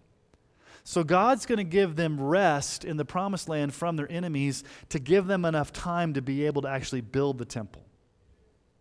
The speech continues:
So they, they don't have these enemies coming in. They're gonna have a time of prolonged rest, a time of prolonged prosperity, a time for them to actually build God's dwelling place, the temple. And fifth,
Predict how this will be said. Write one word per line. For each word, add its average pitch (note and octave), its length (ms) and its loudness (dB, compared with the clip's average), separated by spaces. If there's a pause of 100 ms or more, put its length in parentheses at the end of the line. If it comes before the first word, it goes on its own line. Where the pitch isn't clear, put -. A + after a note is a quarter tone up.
(500)
So - 120 -8
they, C#3 120 0
they D3 240 -4
don't D3 120 -2
have D#3 160 0
these C#3+ 160 -2
enemies D3 300 -4
coming C#3+ 240 -4
in. B2+ 60 -2
They're C#3 100 -2
gonna D#3+ 120 -4
have D3+ 120 -2
a C3 40 -8
time F3+ 300 -4
of D#3 80 -4
prolonged E3 480 -2
rest, C#3 500 -2 (240)
a C3 80 -6
time D3+ 240 -2
of C3+ 120 -4
prolonged E3 440 0
prosperity, C#3 640 -2 (240)
a B2 60 -6
time E3 340 -4
for E3 120 -2
them C#3 220 0
to C3+ 120 -4
actually C3+ 320 -4
build B2+ 500 2 (500)
God's C3+ 300 2
dwelling C3+ 340 0
place, A2 280 -6
the A#2 60 -8
temple. A2 440 -10 (2000)
And A#2 100 -14
fifth, - 640 -4